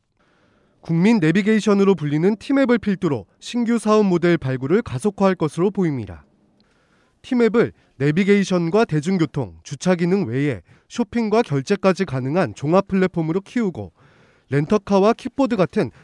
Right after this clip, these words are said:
다양한 운송수단을 할인 제공하는 구독형 서비스도 내놓을 계획입니다. 내년 상반기엔 미국 차량 공유업체 우버와 손잡고 합작회사를 만듭니다. 티맵 모빌리티가 가진 티맵 택시 드라이버,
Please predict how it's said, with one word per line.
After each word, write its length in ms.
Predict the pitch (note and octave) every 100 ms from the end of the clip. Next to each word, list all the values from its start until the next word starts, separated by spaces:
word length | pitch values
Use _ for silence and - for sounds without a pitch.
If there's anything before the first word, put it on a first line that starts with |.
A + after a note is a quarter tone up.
| _
다양한 460 | - C#3 E3 G#3+ F3
운송수단을 680 | D#3 F#3 G#3+ - F#3+ G3 A3
할인 280 | C4 B3+
제공하는 560 | A#3 D#3 D#3 D#3+ D3+ A#2 - _
구독형 480 | - C#3+ F3+ G#3 G#3
서비스도 560 | G3+ F#3 E3 - E3 A3
내놓을 340 | C#3 D#3+ F#3+
계획입니다. 640 | F3 D#3 C3+ A2 G2 E2 _ _ _ _ _ _ _ _ _ _ _ _ _ _ _
내년 320 | C#3 E3+ A3
상반기엔 680 | - A#3+ A#3 F#3+ D#3+ B2 E2 G2+
미국 280 | D3+ G3
차량 360 | G3 C4 C4 B3+
공유업체 500 | F3+ F3 F3+ E3 A3
우버와 480 | D#3+ C3+ F#3 G3 F#3+
손잡고 640 | F#3+ E3 D3 - D#3+ F#2
합작회사를 680 | - - B3+ - G#3+ F#3 A3
만듭니다. 600 | D#3+ C#3+ B2+ A2 F2 - _ _ _ _ _ _ _
티맵 340 | - B3+ B3+
모빌리티가 580 | D3 D#3 G#3 G3 G3+ F#3+
가진 320 | D#3+ D3 G3+
티맵 320 | G#3+ B3+ C4 -
택시 300 | A#3 - G#3
드라이버, 500 | D3+ D#3 A2+ F#2+